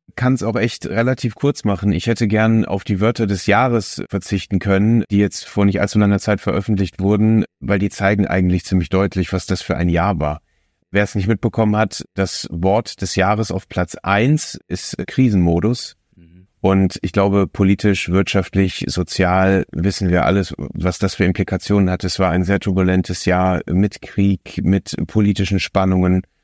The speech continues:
Speaker 1: auch hier in Deutschland mit bedenklichen Tendenzen und so weiter und so fort.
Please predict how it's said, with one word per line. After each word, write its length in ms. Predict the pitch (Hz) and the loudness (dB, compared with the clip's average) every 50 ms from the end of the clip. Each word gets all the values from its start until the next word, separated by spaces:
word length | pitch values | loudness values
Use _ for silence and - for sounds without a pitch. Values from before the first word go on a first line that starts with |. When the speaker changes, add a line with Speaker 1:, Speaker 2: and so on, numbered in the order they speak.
| _ _ - | _ _ -2
Speaker 1:
auch 220 | - 107 107 - | 0 0 0 0
hier 140 | - 107 98 | 0 0 2
in 120 | 82 98 90 | 2 2 2
Deutschland 520 | 98 98 104 104 - - - 101 98 95 | 2 2 2 0 -2 -2 0 2 2 2
mit 140 | 95 90 - | 2 0 0
bedenklichen 540 | - 90 90 98 95 92 95 92 90 92 85 | -2 0 2 2 2 2 0 0 -2 -2 -2
Tendenzen 580 | - 92 87 85 90 90 92 - - - 95 | 0 -2 0 0 2 0 0 -2 -2 -2 -2
und 220 | - 95 123 123 - | 0 2 2 2 2
so 160 | 104 92 87 | 0 0 2
weiter 280 | 92 95 92 - 98 | 2 0 0 -2 -2
und 160 | - 92 101 98 | -2 0 0 0
so 140 | - 95 | -2 -4
fort. 400 | 92 - - 90 87 90 92 - | -4 -2 -2 0 0 0 -2 -4